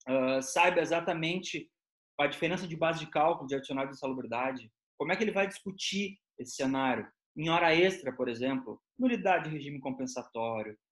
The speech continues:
hora extra minuto a minuto. Será que ele vai estar devidamente, ah, amparado pela justiça,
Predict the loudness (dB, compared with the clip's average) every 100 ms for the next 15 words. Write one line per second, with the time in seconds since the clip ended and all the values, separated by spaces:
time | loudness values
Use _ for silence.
0 | 0 4 4 4 0 -4 -4 -4 -4 -4
1 | -4 -2 -4 -6 -10 _ _ -4 0 0
2 | 2 2 4 2 0 0 -2 -8 0 4
3 | 4 2 -6 _ 4 6 6 4 2 2
4 | 2 0 -2 -4 -4 -2 -4 -8 _ _
5 | 0 2 2 2 2 0 4 4 6 6
6 | 4 2 -2 -4 _ _ _ _ _ _
7 | 4 6 6 2 -2 -4 -4 -2 -4 -8